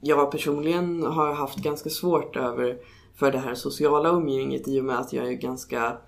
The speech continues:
selektiv med, med vilka jag tycker om att umgås med. Eh, och då har jag väl mer sett det här som ett, så här, vi måste samarbeta för att vi sitter i en styrelse, men jag kanske inte vill hänga med alla utav er på fritiden. Men där har väl mer,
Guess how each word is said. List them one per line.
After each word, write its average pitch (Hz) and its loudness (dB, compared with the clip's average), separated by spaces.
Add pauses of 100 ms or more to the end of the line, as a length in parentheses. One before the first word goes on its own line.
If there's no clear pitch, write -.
(220)
selektiv 143 2 (100)
med, 120 -4
med 139 -4
vilka 131 -4
jag 120 -2 (220)
tycker 151 4
om 156 6
att 135 -2
umgås 139 -2
med. 151 2 (520)
Eh, 127 -2
och 143 0
då 139 0
har 135 -2
jag 123 -4
väl 131 -2
mer 147 4
sett - -10
det - -8
här 120 -2
som 120 -6
ett, - -8 (160)
så - -12
här, 117 -6
vi 123 -4
måste 120 -6
samarbeta 117 -4
för 113 -8
att - -8
vi - -4
sitter - -8
i - -4
en - -4
styrelse, - -4
men 120 -6 (200)
jag 135 -4
kanske 139 -4
inte - -8
vill 123 -4
hänga 127 -6
med 123 -4 (120)
alla 117 -2
utav 123 -2
er 135 2
på 139 -4
fritiden. - -4 (400)
Men 160 4
där 160 4
har 180 0
väl 160 2
mer, 170 2